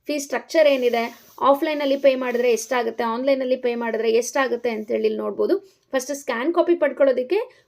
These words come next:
ಫೋರ್ ಹಂಡ್ರೆಡ್ ಟೆನ್ ರುಪೀಸ್ ಅಥವಾ ಫೋರ್ ಹಂಡ್ರೆಡ್ ಟ್ವೆಂಟಿ ರುಪೀಸ್ ಇರುತ್ತೆ, but ಆಮೇಲೆ ನೀವು ಮರು ಮೌಲ್ಯಮಾಪನಕ್ಕೆ ಹಾಕ್ತೀನಿ ಅಂತ ಹೇಳಿದ್ರೆ ಎಂಟ್ನೂರ ಹತ್ತು ರೂಪಾಯಿ ಅಥವಾ ಎಂಟ್ನೂರ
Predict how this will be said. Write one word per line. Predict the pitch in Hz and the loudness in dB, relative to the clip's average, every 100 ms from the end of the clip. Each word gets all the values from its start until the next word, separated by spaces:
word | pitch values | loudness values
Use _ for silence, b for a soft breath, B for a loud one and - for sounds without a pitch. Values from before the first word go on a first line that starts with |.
| _ | _
ಫೋರ್ | 302 294 | 4 4
ಹಂಡ್ರೆಡ್ | 285 269 - | 4 2 2
ಟೆನ್ | 269 285 | -2 -4
ರುಪೀಸ್ | 285 403 381 | 0 0 0
ಅಥವಾ | 349 269 | 0 0
ಫೋರ್ | 262 247 | 0 0
ಹಂಡ್ರೆಡ್ | 240 240 | 0 0
ಟ್ವೆಂಟಿ | 247 247 349 | -2 2 2
ರುಪೀಸ್ | 302 247 226 | 2 -2 0
ಇರುತ್ತೆ, | 220 202 240 339 - _ - | 2 2 0 -4 -6 _ -10
but | 233 | -2
ಆಮೇಲೆ | 220 240 359 392 | -2 0 0 2
ನೀವು | 349 294 | 2 2
ಮರು | 233 294 | 4 2
ಮೌಲ್ಯಮಾಪನಕ್ಕೆ | 311 302 302 285 285 269 277 | 2 0 0 -2 -4 -4 -4
ಹಾಕ್ತೀನಿ | 277 247 247 254 233 | -6 -6 -8 -6 -6
ಅಂತ | 220 220 | -6 -8
ಹೇಳಿದ್ರೆ | 220 214 220 392 - _ _ | -6 -4 -2 -4 -6 _ _
ಎಂಟ್ನೂರ | 262 277 285 285 269 | 0 0 0 2 2
ಹತ್ತು | 262 - | 0 -4
ರೂಪಾಯಿ | 302 392 415 | -4 -4 -4
ಅಥವಾ | 226 233 240 214 | -6 -6 -6 -6
ಎಂಟ್ನೂರ | 240 247 240 | -6 -4 0